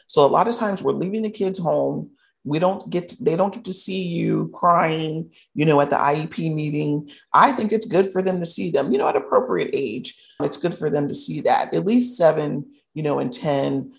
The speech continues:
and on up. I wouldn't recommend, you know, like, a five and four-year-old see mommy cry and,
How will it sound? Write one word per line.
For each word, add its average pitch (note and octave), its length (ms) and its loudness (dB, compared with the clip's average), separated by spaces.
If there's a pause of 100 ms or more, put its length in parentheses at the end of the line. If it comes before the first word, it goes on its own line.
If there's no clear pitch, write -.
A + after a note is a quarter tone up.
(140)
and C#3+ 120 0
on C#3 220 2
up. C3 240 -2
I - 80 0
wouldn't D3 260 -2
recommend, C#3+ 460 -4
you C#3 60 -8
know, C3+ 100 -4
like, C3 140 -4
a - 40 -14
five C3 360 2
and B2+ 120 -10
four-year-old C#3+ 540 -4
see C#3 140 -6
mommy C#3 260 -2
cry C3+ 460 4
and, C3+ 260 -2